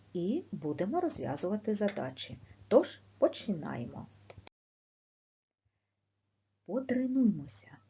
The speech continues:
А чи вийде у вас забити м'яч у ворота? Швиденько відповідайте. Скільки треба додати,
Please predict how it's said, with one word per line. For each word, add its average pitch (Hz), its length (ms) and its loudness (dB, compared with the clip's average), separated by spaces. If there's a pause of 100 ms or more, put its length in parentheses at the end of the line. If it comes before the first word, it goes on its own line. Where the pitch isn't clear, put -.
(640)
А 170 100 -2
чи - 220 -6
вийде 220 340 4
у 165 40 2
вас 139 260 -2
забити 233 680 -2
м'яч 156 500 -6 (120)
у 180 80 -2
ворота? 185 520 -2 (880)
Швиденько 269 800 2
відповідайте. 190 1040 -2 (920)
Скільки - 680 2
треба 165 500 0
додати, 170 720 -2